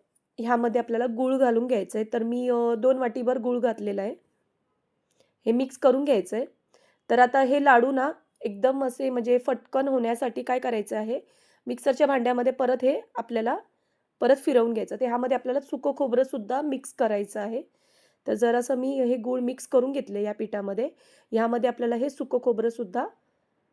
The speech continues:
मिक्स करून आपल्याला हे मिक्सरला आपल्याला फिरवून घ्यायचं आहे. त्यामुळे गूळ चांगला व्यवस्थित याच्यामध्ये मिक्स होऊन जातो.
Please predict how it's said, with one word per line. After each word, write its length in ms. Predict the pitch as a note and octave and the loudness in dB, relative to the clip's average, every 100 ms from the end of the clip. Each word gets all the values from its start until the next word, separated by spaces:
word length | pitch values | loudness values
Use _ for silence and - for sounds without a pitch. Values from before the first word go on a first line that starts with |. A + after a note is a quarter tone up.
| _ - | _ -8
मिक्स 240 | A3+ - | -8 -6
करून 340 | - A3 C4 G4+ _ _ _ | -2 0 0 -4 _ _ _
आपल्याला 360 | - - A3+ A#3 | -4 2 2 4
हे 120 | C4 | 2
मिक्सरला 520 | C4 A#3+ C4 A#3 A3+ | 0 -2 0 2 0
आपल्याला 340 | A3 G#3+ A3+ A#4 - _ _ - | 0 0 0 -2 -8 _ _ 0
फिरवून 340 | B3+ G#3+ G3 | 4 4 0
घ्यायचं 340 | F3+ E3+ - | -6 -8 -8
आहे. 160 | E3+ F3+ _ _ _ _ _ _ _ _ _ _ _ _ _ _ _ _ _ _ - | -12 -14 _ _ _ _ _ _ _ _ _ _ _ _ _ _ _ _ _ _ 4
त्यामुळे 360 | A#3+ B3 C4 B3 | 4 6 4 2
गूळ 260 | A3+ B3+ | 2 0
चांगला 360 | C4 C4+ A3+ B3 | 0 0 2 2
व्यवस्थित 500 | A#3 A3 A3+ C#4 A#3+ | 2 0 -2 -4 -4
याच्यामध्ये 420 | A3 G#3+ G#3 B3+ | -2 -2 -2 -2
मिक्स 340 | C4+ A#3 - | -2 -4 -4
होऊन 200 | A#3 A#3+ | -2 0
जातो. 380 | C#4 G#3+ - - | -2 -4 -6 -16